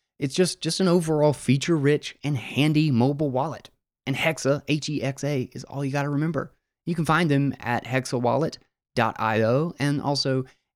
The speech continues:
everywhere that you find apps. Check 'em out, and a thanks to those guys for supporting Bitcoin Audible. All right,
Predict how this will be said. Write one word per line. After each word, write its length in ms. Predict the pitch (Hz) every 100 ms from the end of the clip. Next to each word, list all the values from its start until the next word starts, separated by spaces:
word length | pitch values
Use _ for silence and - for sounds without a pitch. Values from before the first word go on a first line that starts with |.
| -
everywhere 420 | 147 143 135 131
that 240 | 120 123 -
you 160 | 117
find 380 | 110 110 104 101
apps. 400 | 90 90 - - - _ _ _ _ _ _
Check 160 | - 123
'em 100 | 131
out, 240 | 151 - _ _ -
and 200 | 131 123
a 200 | 127 120
thanks 380 | - 135 120 -
to 80 | -
those 180 | 110 101
guys 260 | 104 92
for 160 | - 113
supporting 560 | - 120 117 101 95 - - -
Bitcoin 400 | 101 - 92 87
Audible. 380 | - - - _ _ _ _ _ _ _ _ _ -
All 120 | 98
right, 360 | 85 85 57